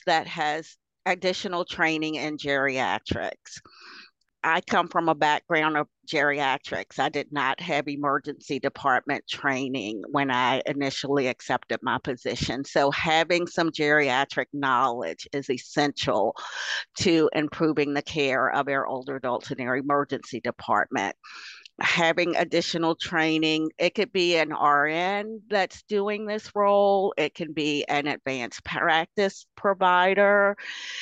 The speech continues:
There's also different ways that those advanced practice providers can be funded. So there's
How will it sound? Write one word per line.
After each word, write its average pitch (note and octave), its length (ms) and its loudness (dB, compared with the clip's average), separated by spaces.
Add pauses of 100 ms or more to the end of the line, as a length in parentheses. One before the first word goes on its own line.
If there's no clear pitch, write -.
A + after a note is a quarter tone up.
There's F3 340 2
also F3 460 2
different E3+ 460 -4
ways E3+ 320 -2
that E3+ 200 -2
those E3 360 0
advanced D#3+ 500 -6
practice D#3 460 -2
providers D#3 640 2
can F3 200 -6
be E3 440 2 (180)
funded. D#3 540 0
So D#3+ 500 2
there's D#3+ 380 -2